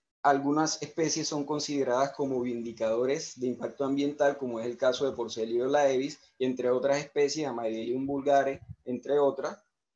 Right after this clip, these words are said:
y otras han sido consideradas como plagas de algunos cultivos. En, hay casos en Colombia donde se han registrado un solo caso en Boyacá,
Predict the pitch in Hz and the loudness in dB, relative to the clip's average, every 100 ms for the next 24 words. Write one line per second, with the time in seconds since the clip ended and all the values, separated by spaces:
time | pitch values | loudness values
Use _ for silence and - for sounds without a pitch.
0 | _ _ _ _ 202 190 185 190 185 175 | _ _ _ _ 8 8 10 6 6 4
1 | 170 170 170 170 160 156 139 143 160 151 | 6 6 8 4 2 2 4 4 2 0
2 | 131 123 127 139 147 131 139 143 - 160 | 0 2 2 4 4 4 2 0 -2 -4
3 | 160 160 143 156 170 127 113 107 - 117 | -2 0 0 0 -4 -6 -8 -10 -4 -4
4 | 113 131 127 147 151 156 151 147 135 139 | 2 2 2 0 0 2 4 4 4 2
5 | 147 135 117 - 113 110 120 127 - 139 | 2 2 -2 -4 -6 -6 -10 -10 -2 4
6 | 143 135 127 117 127 127 139 135 139 139 | 4 4 0 -2 0 4 4 4 0 2
7 | 139 151 156 151 | 2 2 0 -6